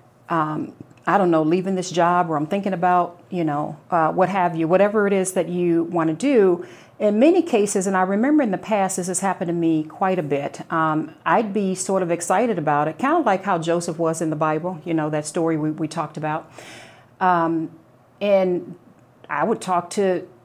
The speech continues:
friends and, uh, in some cases, so-called <laughs> friends, um, and, uh, just about anybody that would give an ear to listen. The problem that I ran into is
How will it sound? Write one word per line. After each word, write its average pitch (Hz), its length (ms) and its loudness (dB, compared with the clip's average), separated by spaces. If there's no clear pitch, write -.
friends 190 640 2
and, 139 400 0
uh, 156 280 -2
in 151 120 -4
some 185 220 0
cases, 185 580 -4
so-called 196 560 0
<laughs> - 100 -8
friends, 220 460 0
um, 151 580 2
and, 165 380 0
uh, 156 300 2
just 254 200 -6
about 254 240 4
anybody 208 400 0
that 185 200 2
would 165 120 -2
give 180 160 0
an 175 100 -2
ear 180 200 0
to 180 160 -8
listen. 196 420 -4
The 180 60 -2
problem 349 500 4
that 190 160 4
I 226 140 4
ran 175 300 0
into 147 440 -8
is 165 480 2